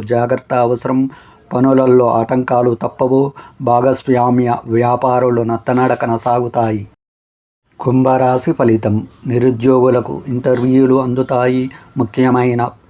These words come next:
కార్యక్రమాలలో విజయం సాధిస్తారు. వృత్తి వ్యాపారాలు సాఫీగా సాగుతాయి. ఆదాయ మార్గాలు పెరుగుతాయి. అవసరానికి స్నేహితుల సహాయం పొందుతారు. జీవిత భాగస్వామితో విందు వినోద కార్యక్రమాలలో పాల్గొంటారు.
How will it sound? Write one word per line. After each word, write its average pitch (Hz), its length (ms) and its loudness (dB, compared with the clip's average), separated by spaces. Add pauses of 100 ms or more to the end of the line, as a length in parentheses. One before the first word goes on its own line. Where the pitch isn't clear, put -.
(100)
కార్యక్రమాలలో 123 800 0
విజయం 127 400 0
సాధిస్తారు. 127 800 -4 (480)
వృత్తి 117 280 0
వ్యాపారాలు 120 760 0 (300)
సాఫీగా 127 640 -2
సాగుతాయి. 127 680 -2 (380)
ఆదాయ 123 440 0
మార్గాలు 120 560 -2
పెరుగుతాయి. 127 680 0 (320)
అవసరానికి 123 800 -2
స్నేహితుల 127 640 0
సహాయం 123 540 -2 (200)
పొందుతారు. 127 640 0 (420)
జీవిత 127 380 0
భాగస్వామితో 117 880 -2
విందు 120 300 -4
వినోద 127 360 -2 (120)
కార్యక్రమాలలో 123 800 -4
పాల్గొంటారు. 104 800 -4